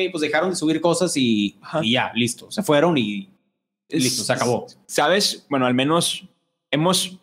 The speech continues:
Speaker 2: eh, obviamente hemos tenido bajones, hemos tenido
Speaker 1: Sí.
Speaker 2: de que malos ratos, bueno, no malos ratos, sino como, este
Speaker 1: Momentos difíciles.
Speaker 2: momentos difíciles, vamos a dejarlo así.
Speaker 1: Sí.
Speaker 2: En, en el tema del podcast,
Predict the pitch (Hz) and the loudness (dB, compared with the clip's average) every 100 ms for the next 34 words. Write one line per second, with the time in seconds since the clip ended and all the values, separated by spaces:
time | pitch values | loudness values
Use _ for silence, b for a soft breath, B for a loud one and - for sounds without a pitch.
0 | - - - 135 139 139 135 139 143 147 | -14 -8 -2 0 0 0 0 0 -2 -2
1 | 120 127 131 139 110 113 - - 120 123 | -2 0 2 2 0 -2 -4 -4 -2 0
2 | 127 - - b b b - 120 123 127 | -2 -4 -10 b b b -4 -2 0 0
3 | 127 113 113 123 120 98 95 110 120 113 | -2 -2 0 2 2 0 0 -2 -2 -2
4 | 117 127 139 127 123 - 139 180 226 254 | -2 0 0 0 -2 -4 -4 -2 0 2
5 | 262 254 160 147 120 120 117 127 160 151 | 2 2 2 -2 -6 -6 -6 -4 -2 -2
6 | - b b _ _ - 123 117 - - | -2 b b _ _ -6 -4 -4 -4 -4
7 | 113 110 110 - _ _ 120 135 226 233 | -4 -6 -10 -16 _ _ 0 2 2 2
8 | 170 175 190 131 147 180 208 247 247 151 | 2 2 2 2 2 4 4 2 2 2
9 | 127 131 170 160 135 139 127 117 - 104 | 2 2 2 0 2 0 0 -2 -4 -6
10 | - - _ _ _ _ _ - 131 127 | -8 -20 _ _ _ _ _ -2 0 0
11 | 127 123 120 117 113 117 135 120 120 123 | 0 2 2 2 0 0 0 0 0 -2
12 | - 135 156 - | -2 -2 -2 -8